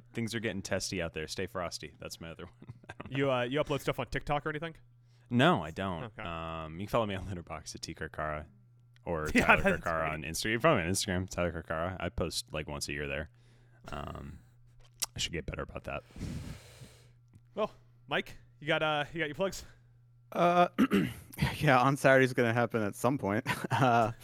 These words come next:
Speaker 3: so look forward to that. Also, I know the Rumbles tonight, we usually would have pay-per-view predictions up, but in light of the Vince McMahon lawsuit, I reached out to Adam, and we both collectively agreed after the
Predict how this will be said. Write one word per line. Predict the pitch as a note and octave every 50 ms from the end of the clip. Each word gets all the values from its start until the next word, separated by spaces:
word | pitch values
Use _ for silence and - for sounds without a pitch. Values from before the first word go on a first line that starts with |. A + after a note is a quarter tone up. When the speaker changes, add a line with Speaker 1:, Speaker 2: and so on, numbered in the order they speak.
| - - - - - -
Speaker 3:
so | - C#3+
look | C#3 C#3 C3 -
forward | - C#3 C3 B2
to | A#2
that. | A#2+ A#2+ A#2+ A#2+ -
Also, | - C3+ C#3+ C#3 - D#3 D3 C#3 C#3
I | C3+ - C3+
know | C3+ C3+
the | B2+ C3
Rumbles | B2 B2+ B2+ B2+ B2+ B2+ B2 -
tonight, | - B2 B2+ B2 B2 B2
we | - A#2 A2+ A#2 B2 -
usually | - B2 A#2 A#2 A#2+ A#2
would | A2+ A2+
have | G#2+ A2+ G#2+ G#2+ G#2+
pay-per-view | - A2+ A2 - - G#2+ F#2+ A2 G#2+ G#2+ G#2+
predictions | - A2+ A2 G#2 - - G#2 F#2+ - - -
up, | D#3+ D#3+ D#3+ - - - - - -
but | - A2 G#2 - G#2+ G#2 G#2 - - - - - - - - _ _ - -
in | A2+ A2+ A2+
light | G#2+ A2+ A#2+ A#2+ A#2 A#2 - - _ - -
of | - G#2+ G#2
the | - G#2+
Vince | - A2 G#2 -
McMahon | A#2 - - A2 G#2 G#2
lawsuit, | G#2+ G#2 G#2 G2 - A2+ G#2+ G#2 G2+ G#2 - - - -
I | - G2+
reached | G2+ G#2+ G2+ - -
out | G#2 G2 -
to | - G#2
Adam, | G#2 G#2 G2+ G2+ G2+ G2+ G2+
and | F#2+ G2
we | G2 G2
both | F#2+ G#2 G2 F#2+ -
collectively | - A#2 G#2 - G#2+ G2+ - G#2
agreed | G2+ G2 - D#3 D#3 D3+ D3 C#3+ C#3 C3+ - - - - - - - -
after | - G2+ - - A#2 G#2+
the | A2 A2 G#2+ A2 G#2 -